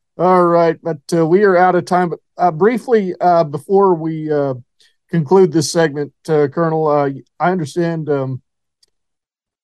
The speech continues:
by the time this, uh, video is released, your video that I'm about to mention will already have been released. So, uh, why don't you go ahead and give some details? There's got a bit of a documentary, I believe, if I'm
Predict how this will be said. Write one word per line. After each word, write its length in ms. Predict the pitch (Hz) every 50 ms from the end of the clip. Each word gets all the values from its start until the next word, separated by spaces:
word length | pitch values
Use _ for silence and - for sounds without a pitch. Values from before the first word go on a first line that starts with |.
| _ _ _
by 120 | - 170 180
the 100 | 165 165
time 400 | 131 - 214 220 226 226 208 180
this, 400 | 147 175 208 208 - - - 175
uh, 160 | 190 180 160
video 420 | 143 131 175 185 180 170 160 151
is 120 | 147 135 131
released, 500 | 139 151 151 156 160 160 160 - - - 131
your 320 | 131 135 165 185 196 180
video 460 | 147 131 160 165 151 156 156 156 147 135
that 120 | 147 139
I'm 200 | 151 160 156 151
about 320 | 139 123 151 147 139 135
to 60 | - 143
mention 400 | 147 156 160 156 135 - 143 143
will 180 | 135 131 135
already 480 | 143 147 147 139 139 143 139 135 135 131
have 180 | 135 123 110
been 220 | 117 175 202 196 175
released. 380 | 160 151 147 151 151 156 -
So, 240 | - 156 147 139 139 143
uh, 180 | 139 135 135 131 - _
why 180 | 135 147 180
don't 140 | 202 - -
you 60 | -
go 140 | 156 170 165
ahead 240 | 151 135 160 156 139
and 100 | 139 135
give 160 | 160 165 139
some 160 | - - 135
details? 460 | 127 143 160 156 - 160 156 147 131
There's 160 | 135 170 147 139 _ _ _ _ _ _ _
got 140 | 175 214 262
a 20 |
bit 180 | 190 135 165 185
of 100 | 202 151
a 40 | 151
documentary, 800 | 123 127 160 175 185 165 - 143 143 156 180 226 226 214 214 214
I 80 | 208 202
believe, 540 | 180 196 196 202 208 214 220 226 214 175 147
if 240 | 143 135 135 -
I'm 340 | 147 147 143 139 139 131 135